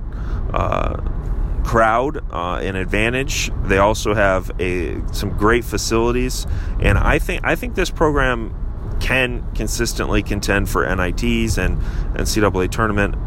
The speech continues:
appearances. And I, I think at the end of the day, you know, Tim Miles, he had some, some nice stuff, but clearly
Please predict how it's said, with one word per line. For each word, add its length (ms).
appearances. 720
And 380
I, 300
I 40
think 240
at 120
the 120
end 100
of 60
the 80
day, 300
you 180
know, 120
Tim 200
Miles, 640
he 100
had 220
some, 360
some 220
nice 240
stuff, 580
but 240
clearly 600